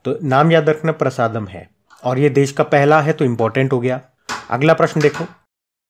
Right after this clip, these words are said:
अगला प्रश्न में पूछ रहे हैं, दो हज़ार चौबीस के चुनाव में बांग्लादेश के प्रधानमंत्री शेख हसीना को किस कार्यकाल के लिए चुना गया?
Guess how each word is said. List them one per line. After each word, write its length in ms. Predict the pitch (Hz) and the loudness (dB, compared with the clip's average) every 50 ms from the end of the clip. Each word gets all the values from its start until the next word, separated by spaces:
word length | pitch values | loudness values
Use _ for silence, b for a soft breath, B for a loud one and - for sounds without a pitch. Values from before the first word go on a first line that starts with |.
| _ _ _ _ _ _ _ _ _ _ _ _ _ _ _ _ _ _ _ _ _ _ _ _ _ _ _ - - | _ _ _ _ _ _ _ _ _ _ _ _ _ _ _ _ _ _ _ _ _ _ _ _ _ _ _ -10 -6
अगला 180 | 117 131 160 165 | -2 0 0 2
प्रश्न 280 | - 175 165 - 185 | 2 2 2 2 2
में 140 | 180 185 175 | 2 2 2
पूछ 240 | 190 180 170 - 180 | 2 0 0 0 0
रहे 80 | 160 | 0
हैं, 100 | 175 175 | 2 2
दो 120 | 160 165 160 | 2 0 0
हज़ार 200 | 151 156 165 165 | 2 2 2 2
चौबीस 340 | 156 165 151 151 165 160 - | 2 2 2 2 0 -2 -2
के 100 | - 165 | -6 -4
चुनाव 300 | - 156 147 147 151 151 | -4 -2 0 0 0 2
में 160 | 160 165 151 | 0 0 0
बांग्लादेश 460 | 139 131 135 143 151 151 147 156 151 | 0 0 0 0 0 0 0 -2 -4
के 120 | - - | -4 -8
प्रधानमंत्री 640 | 165 - 143 123 135 135 143 147 147 - - 151 165 | -6 -4 -4 -2 -2 -2 -2 -2 -4 -4 -4 -4 -4
शेख 380 | 156 - - 156 151 151 156 - 147 | -4 -4 -4 -2 -2 -2 -4 -6 -8
हसीना 400 | 139 139 - 147 143 143 147 147 | -8 -6 -4 -4 -2 -2 -2 -2
को 180 | 147 - 160 | -2 -6 -8
किस 220 | 151 - - - - | -8 -8 -10 -10 -4
कार्यकाल 440 | - 143 135 139 135 - 147 147 | -2 -2 -2 -2 -2 0 -2 -2
के 140 | 143 147 151 | 0 -2 -4
लिए 100 | 139 135 | -4 -4
चुना 260 | 139 - 127 123 120 | -4 -4 -6 -4 -4
गया? 300 | 113 113 104 98 - - | -6 -6 -8 -10 -12 -14